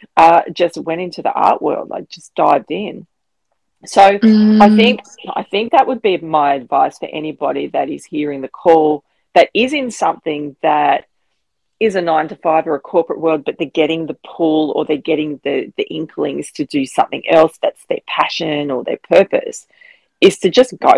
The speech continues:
Speaker 1: for it, because on the other side, i-, in that creative world, is such a beautiful thing. And it really does give you the freedom to be who you are and, and do what you want, which is so great.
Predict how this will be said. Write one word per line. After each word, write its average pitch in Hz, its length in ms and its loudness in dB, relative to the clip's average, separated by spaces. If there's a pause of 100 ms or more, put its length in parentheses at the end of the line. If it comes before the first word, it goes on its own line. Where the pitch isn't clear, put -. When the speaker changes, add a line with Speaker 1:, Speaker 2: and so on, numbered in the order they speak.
(120)
Speaker 1:
for - 240 -4
it, - 200 -12
because 151 720 2 (400)
on 175 120 6
the 160 200 2
other 151 260 4
side, 151 760 -2 (160)
i-, 160 300 -4
in 160 240 -6
that - 320 -6
creative 139 500 -4
world, 165 480 -4 (100)
is - 280 -8
such - 240 -6
a 156 40 -12
beautiful 139 520 -8
thing. 151 360 -2 (320)
And 185 120 6
it 185 80 2
really 214 240 8
does 175 240 4
give 160 180 -6
you 151 80 -8
the 151 120 -10
freedom 151 480 -2
to - 140 -10
be 139 480 -4 (160)
who 165 100 -6
you 139 240 -4
are 139 420 0
and, - 240 -14
and 135 420 -12
do 147 160 0
what 143 160 -4
you 123 60 -4
want, 120 320 -4 (320)
which - 180 -6
is 123 160 -4
so - 340 -2
great. - 460 -2